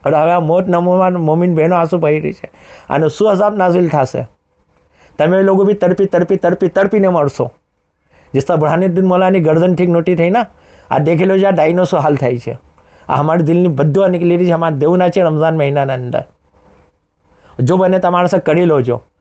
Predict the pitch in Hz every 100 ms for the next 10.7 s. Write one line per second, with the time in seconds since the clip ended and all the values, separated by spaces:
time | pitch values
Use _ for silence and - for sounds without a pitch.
0 | _ _ - 190 190 180 185 180 180 180
1 | 180 - 160 202 208 190 170 151 208 -
2 | - - 143 151 151 180 220 185 170 160
3 | 147 190 233 _ _ _ _ _ _ _
4 | _ _ _ _ _ - 156 160 160 165
5 | 185 185 196 196 202 214 208 165 170 175
6 | 165 175 185 185 175 190 190 208 214 160
7 | 170 - 175 185 165 170 175 190 160 160
8 | 175 190 - - - - 185 190 196 208
9 | 220 240 233 240 - - - 147 156 156
10 | 202 190 185 185 190 - 247